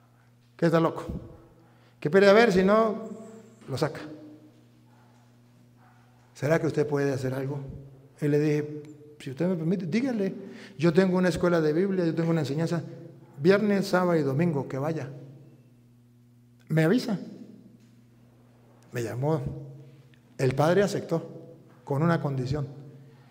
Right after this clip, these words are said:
que usted no lo haga quedar mal, que él es sacerdote. Y como allá no lo conocen, donde usted está, él va a ir. Pero que se prepare,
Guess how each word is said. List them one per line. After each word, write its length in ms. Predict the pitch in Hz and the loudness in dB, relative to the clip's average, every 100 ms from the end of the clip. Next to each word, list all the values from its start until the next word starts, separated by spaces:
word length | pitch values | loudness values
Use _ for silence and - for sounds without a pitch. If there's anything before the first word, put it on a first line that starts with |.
| - | -12
que 100 | - | -4
usted 220 | 139 143 | 0 2
no 80 | 170 | 2
lo 100 | 165 | 4
haga 160 | 170 160 | 4 4
quedar 220 | 151 156 | 2 0
mal, 180 | 165 165 | 0 0
que 100 | 160 | -2
él 80 | 147 | -2
es 80 | |
sacerdote. 580 | 143 131 131 120 - - - - - - _ _ _ _ _ _ _ _ | -2 -4 -6 -8 -14 -20 -20 -20 -20 -20 _ _ _ _ _ _ _ _
Y 120 | 135 | -2
como 200 | 135 143 | 0 2
allá 160 | 156 185 | 4 4
no 100 | 180 | 2
lo 120 | 170 | 0
conocen, 420 | 160 180 190 190 - - - - - - _ _ _ _ | 0 -2 -4 -8 -10 -16 -20 -20 -20 -20 _ _ _ _
donde 160 | 131 127 | -4 -4
usted 160 | 143 | -4
está, 220 | 135 165 196 - - - - - _ - _ - | -4 -6 -8 -14 -18 -20 -20 -20 _ -20 _ -6
él 160 | 139 | -4
va 60 | 131 | -4
a 60 | |
ir. 180 | 120 - - - - - - - - _ _ | -6 -10 -16 -18 -20 -20 -20 -20 -20 _ _
Pero 200 | 131 135 | -2 0
que 100 | 131 | -2
se 140 | 135 | -2
prepare, 500 | 135 131 208 240 190 | -2 2 4 2 -2